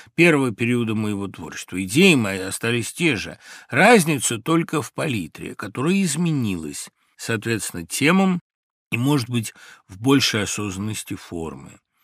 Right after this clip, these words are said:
Мой поэтический символ веры — смотри стихотворение "Подмастерье", которое я написал как предисловие к "Иверням", сборнику избранных моих стихотворений.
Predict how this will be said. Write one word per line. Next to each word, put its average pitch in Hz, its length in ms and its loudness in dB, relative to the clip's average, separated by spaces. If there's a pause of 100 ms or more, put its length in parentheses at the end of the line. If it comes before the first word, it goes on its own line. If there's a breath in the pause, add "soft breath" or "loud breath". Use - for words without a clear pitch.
(360 loud breath)
Мой 104 240 -2
поэтический 104 920 -2
символ 87 460 -4
веры — 165 380 2
смотри 117 400 -4
стихотворение 123 640 -4
"Подмастерье", 127 960 -2 (400 loud breath)
которое 120 380 -2
я 135 160 4
написал 123 400 0
как 123 240 -4
предисловие 123 880 0
к - 140 -8
"Иверням", 113 600 0
сборнику 104 640 -6
избранных 104 480 -6
моих 101 220 -10
стихотворений. 82 720 -10